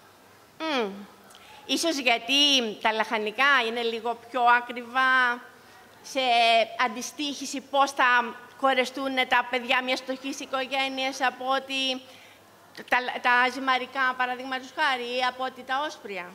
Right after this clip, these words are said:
Πάρα πολύ πιθανό, αυτός είναι ο παράγοντας. Ε, έχω και μια άλλη σκέψη, η οποία, ε, ελπίζω να μετράει λιγότερο στη χώρα μας, και, αλλά μετράει όμως σε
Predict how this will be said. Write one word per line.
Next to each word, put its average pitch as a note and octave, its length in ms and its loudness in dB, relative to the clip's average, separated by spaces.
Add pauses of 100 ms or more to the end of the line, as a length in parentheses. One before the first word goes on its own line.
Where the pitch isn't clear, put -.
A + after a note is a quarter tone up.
(260)
Πάρα C4 240 4
πολύ G#3 260 -4
πιθανό, A3 720 -2 (360)
αυτός B3 400 0
είναι A3 160 -6
ο F#3+ 60 -8
παράγοντας. F3+ 800 -6 (1300)
Ε, C4+ 520 2 (1000)
έχω F4 200 -6
και E4+ 120 -10
μια D4+ 180 -2 (100)
άλλη C#4+ 180 -2
σκέψη, G#3 840 -4 (200)
η A#3 120 -4
οποία, B3 380 0 (1300)
ε, A3 540 0 (260)
ελπίζω C4 360 -2
να C4+ 140 2
μετράει C4 300 0
λιγότερο B3+ 520 0
στη A#3 160 -10
χώρα A#3 280 0
μας, A3+ 300 -10
και, A#3+ 80 -8 (160)
αλλά A3 140 -2
μετράει A3+ 420 -2
όμως G3 220 -10
σε C#4 120 -12